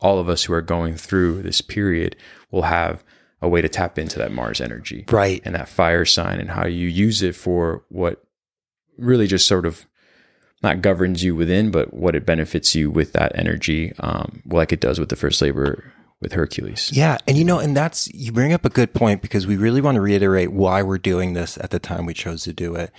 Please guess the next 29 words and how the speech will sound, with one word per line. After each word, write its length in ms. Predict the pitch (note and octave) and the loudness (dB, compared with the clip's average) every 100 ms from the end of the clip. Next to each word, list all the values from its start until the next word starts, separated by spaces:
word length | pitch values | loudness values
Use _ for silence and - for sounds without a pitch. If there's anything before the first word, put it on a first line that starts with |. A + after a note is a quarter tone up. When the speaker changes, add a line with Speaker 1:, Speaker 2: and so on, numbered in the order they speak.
| - - - | -20 -20 -4
Speaker 2:
because 240 | A#2+ B2 | 0 2
we're 120 | B2 | 4
not 240 | C3 A#2+ D3 | 4 2 2
in 100 | B2 | 0
Aries 420 | F2+ F2 D#2+ - | 0 -4 -6 -10
yet. 220 | F2 - _ | -10 -12 _
So 260 | - G#2+ G#2+ | 0 2 4
Speaker 1:
No. 40 | |
Speaker 2:
I 80 | G#2 | 2
know, 180 | A2+ A#2+ | 2 2
right, 220 | B2 A#2+ | 2 2
when 140 | A2+ | 2
astrologers 580 | G#2+ - G2 G#2+ G2 G2 | 0 2 2 2 0 -2
see 180 | - G#2 | -2 -2
this 180 | F#2+ F2+ | -2 -2
posted, 560 | A#2+ B2 C3 F2+ F2 D#2+ _ _ - | 2 2 0 -4 -6 -6 _ _ -2
they're 120 | A#2 | 2
gonna 120 | D#3 | 4
be 80 | E3+ | 4
a 60 | E3+ | 4
little 140 | E3 | 2
confused. 480 | - C3 - D#3+ B2+ | 0 -4 0 2 4
They're 100 | A2 | 2
like, 180 | G#2 A2 | 2 0
"Why 140 | B2+ | -2
did 160 | F3 E3+ | -2 0
they 80 | E3+ | -2
post 320 | - D3+ - | 2 0 2
Aries 540 | B2+ B2 A#2+ A#2 A2+ | 2 2 2 0 -2